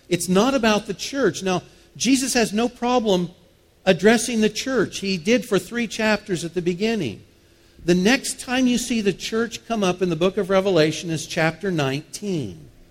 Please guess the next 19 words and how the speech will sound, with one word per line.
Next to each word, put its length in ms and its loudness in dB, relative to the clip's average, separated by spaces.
And 100 4
in 120 4
chapter 500 -4
nineteen, 1000 -2
after 400 2
the, 220 -2
Babylon 720 4
the 80 2
Great, 540 2
a 160 2
harlot, 760 2
a 160 2
prostitute, 1040 -4
a 200 4
false 800 2
bride, 800 0
a 140 4
false 540 0
church. 800 -4